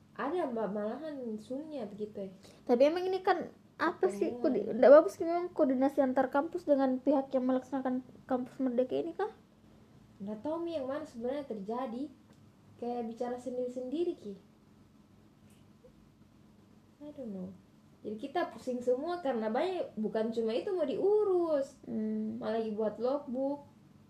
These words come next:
Speaker 1: laporan
Speaker 2: Iya, iya,
Speaker 1: awal,
Speaker 2: iya.
Speaker 1: laporan mingguan. Pusing banget.
Speaker 2: Tapi kenapa ada temanku ikut tuh kayak dia santai aja ikut itu.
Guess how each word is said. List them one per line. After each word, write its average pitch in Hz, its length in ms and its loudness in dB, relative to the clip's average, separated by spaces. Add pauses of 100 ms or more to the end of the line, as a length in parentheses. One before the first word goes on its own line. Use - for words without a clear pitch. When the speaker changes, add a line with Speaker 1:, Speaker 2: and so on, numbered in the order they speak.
(500)
Speaker 1:
laporan 214 200 0
Speaker 2:
Iya, 240 180 6 (100)
iya, 220 200 2
Speaker 1:
awal, 220 120 2
Speaker 2:
iya. - 120 2
Speaker 1:
laporan 254 340 -6
mingguan. 262 640 -4 (720)
Pusing 233 280 -12
banget. 277 380 -12 (840)
Speaker 2:
Tapi - 240 2
kenapa 285 360 -2
ada 285 120 2
temanku 269 380 -2
ikut 285 200 0
tuh 320 120 -6
kayak - 180 -2
dia - 100 4
santai 285 380 -2
aja 277 200 0
ikut 294 200 -10
itu. - 200 -12